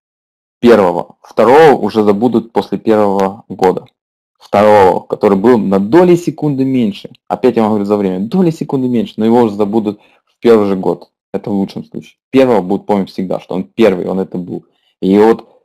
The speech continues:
законы нашей жизни как-то так устроены, что первых все помнят, первых все знают. Лучших всегда ставят на пьедесталы и лавры первых.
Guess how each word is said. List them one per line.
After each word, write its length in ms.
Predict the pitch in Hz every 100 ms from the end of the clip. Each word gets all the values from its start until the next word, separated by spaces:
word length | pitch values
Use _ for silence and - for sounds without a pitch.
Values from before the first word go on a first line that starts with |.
| _
законы 480 | 104 117 120 151 131
нашей 340 | 127 120 117
жизни 300 | 110 135 123
как-то 240 | 110 107 -
так 160 | 110
устроены, 380 | 107 - 131 110
что 220 | - 101
первых 380 | 98 123 123 104
все 160 | - 107
помнят, 380 | - 90 87 _
первых 320 | - 123 110 110
все 140 | -
знают. 400 | 104 101 - -
Лучших 540 | 95 120 139 143 131
всегда 480 | - 110 110 110 - _ _
ставят 300 | _ 113 104
на 80 | 101
пьедесталы 960 | 107 101 101 - 101 - 110 104 101 -
и 60 |
лавры 400 | 101 101 90 90
первых. 340 | 80 95 98